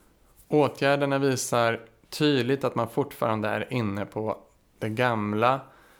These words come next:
felaktiga tänket. Man går omvägen via bankerna och ger dem stora lättnader och i stort sett gratis krediter.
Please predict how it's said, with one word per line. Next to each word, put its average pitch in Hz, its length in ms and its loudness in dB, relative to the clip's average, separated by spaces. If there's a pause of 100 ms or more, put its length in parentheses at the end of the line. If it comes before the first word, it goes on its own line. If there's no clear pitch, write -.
(160)
felaktiga 123 640 0
tänket. 113 580 -2
Man 113 160 0
går 120 140 2
omvägen 127 680 2
via 110 180 -2
bankerna 135 800 0
och 113 100 -4
ger 110 180 2
dem 107 160 -2
stora 127 420 2
lättnader 120 580 -2
och 107 100 0
i 104 40 -6
stort 127 300 -4
sett 113 160 -4
gratis 113 500 0
krediter. 131 800 -4